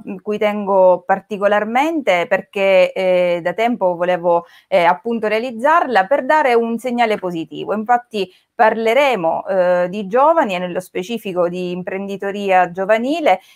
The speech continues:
eh, di ragazzi più o meno giovani che si sono scommessi qui nella, nella propria terra, sul proprio territorio, nonostante, eh, il periodo, mm, critico appunto di crisi prima economica e poi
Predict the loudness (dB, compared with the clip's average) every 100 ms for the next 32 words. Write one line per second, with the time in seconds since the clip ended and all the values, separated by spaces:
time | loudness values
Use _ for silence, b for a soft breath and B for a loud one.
0 | -6 -2 2 4 4 4 4 0 -6 -8
1 | -4 0 0 0 -4 -12 -8 -6 -4 -4
2 | -2 0 0 -2 -6 -4 -2 -6 -12 -8
3 | 0 2 2 2 0 0 -2 -2 -2 -4
4 | -4 -8 -12 -14 -10 -8 -6 -2 2 4
5 | 2 -2 -2 -2 -2 -4 0 0 0 -2
6 | -4 -10 -8 -4 -4 -2 -4 0 0 0
7 | -2 -4 -6 -6 -2 -2 -2 -2 -2 -2
8 | B B B -2 0 0 0 -2 -4 0
9 | 0 2 -2 0 -2 0 0 0 _ _
10 | -12 -10 -10 -8 -4 -4 -4 -4 -4 -4
11 | -10 -6 -8 -8 -8 -6 -6 -8 -10 -8
12 | -4 -2 0 0 0 0 -2 -2 B -4
13 | -4 0 0 0